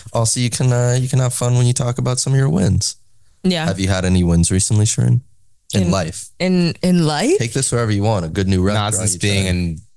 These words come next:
Speaker 3: marching band.
Speaker 1: <laughs>
Speaker 3: I think I had a
Speaker 1: I don't think you could win more than when, what those kids were getting up to.
Speaker 3: After I heard that, I was like, "That's champion."
Speaker 2: I don't know if I can think of anything, I'll be real.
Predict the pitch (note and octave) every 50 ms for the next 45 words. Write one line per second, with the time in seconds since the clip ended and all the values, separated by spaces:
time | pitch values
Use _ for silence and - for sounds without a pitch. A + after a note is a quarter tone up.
0 | - - F#2+ F2+ F2 - - E2 D#2+ E2 E2 E2 D#2+ - E2 E2+ E2+ A3+ A#3+ -
1 | D#3+ D#3 - - - G2 G2+ - - G2+ G#2 A2+ G2+ G2+ G#2 G#2 F#2 F2 E2 -
2 | - - - - - - - - - - - - - - - A2 C3+ D3 C#3+ D3
3 | C3 B2 A2 F#2+ - G#2 G2 G2+ G#2 F#2 F2+ F#2 F#2+ G2+ F#2+ E2+ F2 E2+ E2+ -
4 | - F2+ E2 F2+ E2+ - - - - F2 D#2+ D2 - E2+ G2 G2 - - - -
5 | - - D#2 D2 D2 C#2+ - - - - F2+ F2+ F#2 - G2+ F#2 G2+ F#2 E2+ F2+
6 | F2 E2 D#2+ E2 E2 - - E2+ E2+ F2 E2+ - - - - - - _ - -
7 | - E2 D#2+ - - F2+ - - F#2 - - _ - - _ _ A3+ A#3 C#4 D4+
8 | D#4 E4 C4 F#3+ F#3+ G3+ G3 F3+ F3 E3+ D3+ A3+ A3 - - F4 A#3 G3 F#3+ F3+
9 | E3+ F3 F3 F3 E3+ E3 D#3+ D#3+ E3 E3 E3 E3 E3 E3 E3+ F3 F3 E3+ E3 F3+
10 | F3 F3+